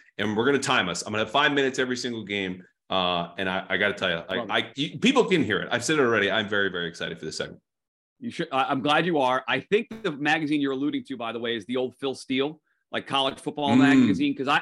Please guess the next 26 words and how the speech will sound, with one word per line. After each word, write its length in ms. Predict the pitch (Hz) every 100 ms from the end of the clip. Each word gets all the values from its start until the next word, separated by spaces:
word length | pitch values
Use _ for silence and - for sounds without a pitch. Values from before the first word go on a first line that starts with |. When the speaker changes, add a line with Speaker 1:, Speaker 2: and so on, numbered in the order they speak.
| -
Speaker 2:
I 100 | 185
would 120 | 226
buy 160 | 175 165
that 220 | 151 143
too 100 | 196
before 220 | 151 160
I 20 |
knew 80 | 147
what 140 | 139 135
betting 220 | 151 170
was, 220 | 165 147
and 80 | 131
it 60 | 135
was 120 | 131
all 220 | - 170
betting 300 | 160 160 151
information. 420 | 127 - 113 95 120
Looking 240 | 147 165
back 240 | 151 151
on 120 | 151 139
it 60 |
now, 360 | 127 127 120 - _ _
it 80 | 131
was 140 | 127 -
power 380 | - 156 160
rankings. 600 | 151 156 151 147 143 147